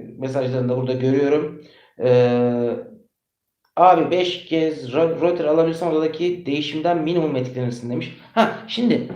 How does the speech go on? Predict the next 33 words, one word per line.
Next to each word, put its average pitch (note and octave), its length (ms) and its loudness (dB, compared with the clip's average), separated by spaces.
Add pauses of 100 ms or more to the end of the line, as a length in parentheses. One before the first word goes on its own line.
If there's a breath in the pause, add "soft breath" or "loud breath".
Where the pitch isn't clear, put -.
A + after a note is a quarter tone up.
onu A3 180 0
soracağım C#3+ 400 2
öncelikle D#3+ 440 0
sizlere. F3+ 560 -2 (220 loud breath)
Çünkü A#3 340 -2
bizim, A#3 400 -4 (320 soft breath)
e, C#3 100 -4
önce G3+ 480 2
ben A3 160 8
sorumu A#3 220 2
sorayım, B3 260 2
ondan A3+ 240 4
sonra, A3+ 220 4
e, E3 320 0
konuşmaya G#3+ 840 0
devam G3+ 440 6
edelim C#3+ 300 2
arkadaşlar. B2 720 -2 (240 loud breath)
Şimdi A#3 400 0 (140)
başka E3 400 4
odalarda, F#3+ 720 4
e, C3 300 0
daha A#3 220 4
önce A3 120 4
salonda A3 400 2
yapıyordum. E3 480 0 (200 loud breath)
Ya E3+ 80 -2
şimdi G#3 280 -2
komple A3+ 420 2
bu A#3 80 4
odayı A3 260 6
artık, G3+ 300 0
e, E3+ 320 2